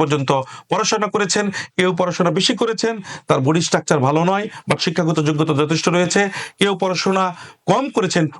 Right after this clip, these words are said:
but তার বডি স্ট্রাকচারটি ভালো, দেখতে সুদর্শন এবং বলতে পারেন, নিজের সম্পর্কে ভালো বলতে পারেন, শুধুমাত্র সেই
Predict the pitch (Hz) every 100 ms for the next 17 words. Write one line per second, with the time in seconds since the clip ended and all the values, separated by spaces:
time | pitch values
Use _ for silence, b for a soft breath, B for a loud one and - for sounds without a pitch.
0 | - 147 147 120 147 160 - 147 - 135
1 | - 127 123 B 117 190 165 151 147 151
2 | 147 - 220 196 - 160 147 B B -
3 | 139 139 - 127 214 208 240 170 143 139
4 | B - 139 156 160 180 185 170 175 170
5 | 143 143 147 147 143 135 123 B B -
6 | 165 156 143 139 127 123 B - -